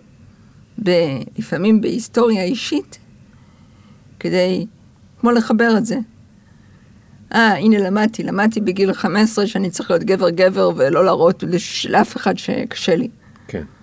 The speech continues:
Speaker 1: ומאז, מגיל חמש עשרה, הרבה בנים עושים את זה, "אני גבר גבר", לא משנה מה.
Speaker 2: כן.
Speaker 1: והנה, למדתי לעשות את זה.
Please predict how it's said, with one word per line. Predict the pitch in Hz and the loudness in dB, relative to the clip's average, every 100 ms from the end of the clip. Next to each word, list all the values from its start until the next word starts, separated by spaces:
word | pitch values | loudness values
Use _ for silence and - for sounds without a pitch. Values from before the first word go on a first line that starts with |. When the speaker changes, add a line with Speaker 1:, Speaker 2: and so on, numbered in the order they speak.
| - - - - - | -20 -20 -20 -18 -4
Speaker 1:
ומאז, | 214 202 254 220 | 2 4 4 4
מגיל | 240 247 247 | 2 4 2
חמש | 214 208 | 2 2
עשרה, | 233 - 220 226 220 | 2 2 2 4 2
הרבה | 285 220 196 | 0 0 0
בנים | 190 180 180 | 0 0 0
עושים | 220 233 | 0 2
את | 247 | 2
זה, | 208 165 | 2 0
"אני | 156 | 0
גבר | 190 175 170 | 2 4 4
גבר", | 160 147 - | 2 -2 -2
לא | 165 | -2
משנה | 233 - | -2 0
מה. | - - - | -2 -4 -14
Speaker 2:
כן. | - 90 76 - - - - - - | -8 -8 -8 -18 -20 -20 -20 -20 -14
Speaker 1:
והנה, | - 202 277 | -2 0 2
למדתי | 196 190 - | 4 2 4
לעשות | 220 220 240 | 0 2 -2
את | 220 | -2
זה. | 220 | -4